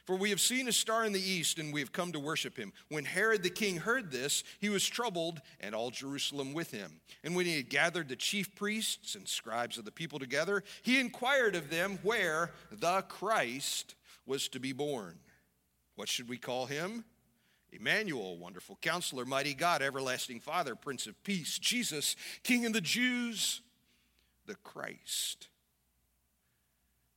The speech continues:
Now, those who would have heard that term, the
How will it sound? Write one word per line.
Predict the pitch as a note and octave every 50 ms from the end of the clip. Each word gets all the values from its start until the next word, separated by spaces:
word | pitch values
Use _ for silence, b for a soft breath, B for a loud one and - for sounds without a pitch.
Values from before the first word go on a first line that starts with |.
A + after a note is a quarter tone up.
| _ _ _ _ _ _ _ _ _ _ _ _ _ _ _ _ _ _ _ _ _ _ _ _ _ _
Now, | A2
those | A2+ D#3+ F#3 F3+ - -
who | F#3 D#3+
would | C#3+ C#3
have | B2 A2+
heard | - - D#3+ D#3+ C#3+ B2
that | A#2+ A#2 A2+ - - -
term, | - E3 D3+ B2+ A2 G#2 G#2 G2+
the | F#2+ G#2